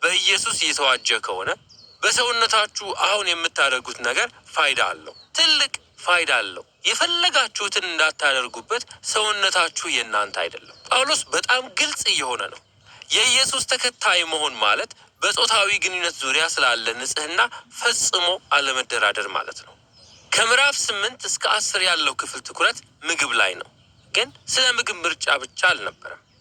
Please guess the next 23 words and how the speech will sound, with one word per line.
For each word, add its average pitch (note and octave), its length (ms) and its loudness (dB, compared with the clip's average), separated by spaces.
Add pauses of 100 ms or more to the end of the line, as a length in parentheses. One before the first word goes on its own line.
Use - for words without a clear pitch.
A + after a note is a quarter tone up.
(180)
የቆሮንቶስ C4 680 0
ሰዎችን G#3+ 560 0
የከፋፈለው G3 680 2
ጉዳይ D3+ 340 -2 (280)
በአካባቢው A3+ 800 0
ባሉ F3 360 0 (140)
ቤተ F#3 240 0
ጣዖቶች D#3+ 480 -2
ውስጥ - 180 -4 (320)
ለግሪክና F3+ 600 2 (120)
ለሮማውያን D#3+ 640 2
አማልክት C3 400 0
ከተሰዉ D#3+ 480 -4
እንስሳት C3+ 460 0 (320)
የሚገኝ D3 600 0
ስጋ G#2+ 200 -2 (100)
ነው። - 180 -8
አይሁድና A#3+ 540 2 (200)
አይሁድ F#3+ 280 0
ያልሆኑት F#3 460 2
ክርስቲያኖች E3 580 -2 (240)
ለዚህ F#3+ 380 2
ጉዳይ F3+ 360 0